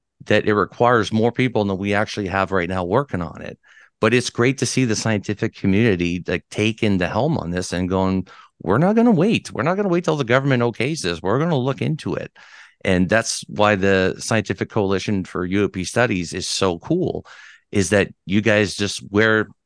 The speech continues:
your emotions right on your sleeve. Like, "Let's just do this," right? Don't care about the mockery. Don't care about any insults. Let's just get to work.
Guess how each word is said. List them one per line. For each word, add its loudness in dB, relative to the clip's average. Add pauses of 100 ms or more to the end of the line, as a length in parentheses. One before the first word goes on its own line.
your 0
emotions -4
right 2
on 2
your 0
sleeve. -6
Like, -6
"Let's 2
just 0
do 4
this," -4
right? -2 (360)
Don't 0
care 2
about 2
the 0
mockery. 2
Don't 0
care 0
about 2
any 0
insults. -4
Let's -4
just -8
get 0
to -6
work. 0